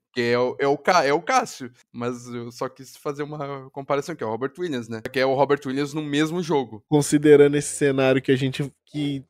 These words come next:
Speaker 2: mesmo com isso tudo a gente vai pra, pra uma final da N B A, pra mim tá <laughs> ótimo. Mas, cara, esse jogo, eu até concordo contigo que você falou, mas acho que nesse jogo,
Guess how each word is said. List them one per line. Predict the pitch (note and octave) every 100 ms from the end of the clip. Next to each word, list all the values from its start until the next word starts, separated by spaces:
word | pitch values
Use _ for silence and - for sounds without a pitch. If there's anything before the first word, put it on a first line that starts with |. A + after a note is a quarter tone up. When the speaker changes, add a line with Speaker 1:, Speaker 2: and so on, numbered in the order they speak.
| _
Speaker 2:
mesmo | C#3 C#3+ C#3 D3 E3 E3+
com | D#3 D#3+
isso | -
tudo | D3+ C#3+ C#3
a |
gente | C3 C3+
vai | D3 C3+
pra, | B2+ C3+ B2+ A#2+ A#2+
pra | B2+
uma | B2+ B2
final | - B2+ B2+
da | C3
N | B2+
B | C3 B2+
A, | B2+
pra | E3+ E3+
mim | F3+
tá | D4+ F4+
<laughs> |
ótimo. | C4+ F3+ - - F#3+ - G#3+ _
Mas, | - -
cara, | A#3 G3+ D3
esse | E3+ A3+ - G3
jogo, | C#3+ E3+ F#3 D3+
eu |
até | D#3 B3+
concordo | D4+ - F#3+ G3
contigo | F#3 D#3 - D#3+
que |
você | -
falou, | D3+ C#3+ C3 D3+
mas | G3 G3+
acho | A#3
que | -
nesse | G3+ B3 - G3+
jogo, | C#3 C3 E3+ E3+ C3+ A2+